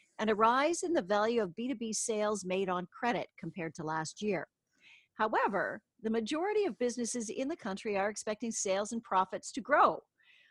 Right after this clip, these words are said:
I'm Janet Eastman, and on this episode of the Trade Securely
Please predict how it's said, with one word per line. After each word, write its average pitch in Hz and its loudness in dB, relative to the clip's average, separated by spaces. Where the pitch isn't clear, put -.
I'm 269 4
Janet 269 8
Eastman, 277 0
and 208 0
on 202 2
this 233 0
episode 233 0
of 208 0
the 208 -6
Trade 226 -2
Securely 196 -2